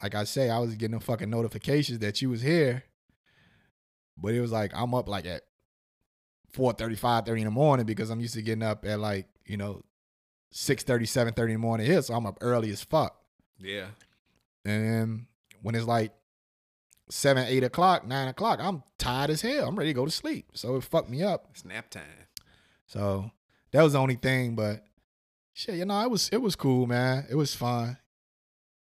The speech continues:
Speaker 1: It was fun, man. I, I, I had a, I had a good time. It was relaxing, but I just want to be at home. I want to, like, after the first couple of days, I was just like, "All right, this enough." I, like, I just wanna go home.
Speaker 2: No, I, I know what you mean, man. I
Speaker 1: Yeah.
Speaker 2: usually do, like, my Thursday to Sundays, and usually by, like, Saturday afternoon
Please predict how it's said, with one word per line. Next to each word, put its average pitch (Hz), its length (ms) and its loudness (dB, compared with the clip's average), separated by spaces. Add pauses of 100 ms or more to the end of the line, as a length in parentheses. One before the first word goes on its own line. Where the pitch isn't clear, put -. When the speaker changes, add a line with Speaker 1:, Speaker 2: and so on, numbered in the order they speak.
(160)
Speaker 1:
It 98 60 -4
was 120 180 -2
fun, 107 360 -6
man. 101 180 -6
I, 113 80 -4 (180)
I, 110 40 -10 (100)
I 156 80 0
had 156 80 2
a, 139 100 -4 (180)
I 175 40 0
had 196 100 2
a 170 40 0
good 151 180 2
time. 147 140 2
It 147 80 2
was 135 80 -2
relaxing, 135 400 2
but 113 100 0
I 120 80 0
just 117 180 -6
want 113 220 -6
to 117 60 -6
be 117 180 0
at 113 80 0
home. 127 260 0
I 107 60 -2
want 120 180 -4
to, 95 100 -10 (200)
like, 101 180 -4
after 117 180 -4
the 113 60 -6
first 123 260 -6
couple 113 200 -4
of 101 40 -4
days, 135 280 2
I 113 80 0
was 117 100 -4
just 110 100 -10
like, 101 120 -8
"All 120 140 -2
right, 107 100 -2
this 127 160 -4
enough." 113 340 -4
I, - 100 -12
like, 98 120 -8
I 135 80 -6
just 110 120 -8
wanna 101 140 -10
go 95 140 -8
home. 117 340 -6 (560)
Speaker 2:
No, 196 80 -8
I, 226 380 -8
I - 20 -4
know 214 120 -4
what 156 180 -8
you 98 60 -12
mean, 87 200 -14
man. 87 320 -18 (160)
I 127 60 -6
Speaker 1:
Yeah. 160 80 -2
Speaker 2:
usually 165 220 -8
do, 135 140 -6
like, 117 140 -8
my 110 120 -6
Thursday 107 440 -10
to 98 100 -12
Sundays, 92 640 -10
and 92 120 -14
usually 101 380 -12
by, 90 160 -14
like, 90 240 -14
Saturday 90 600 -10
afternoon 87 680 -18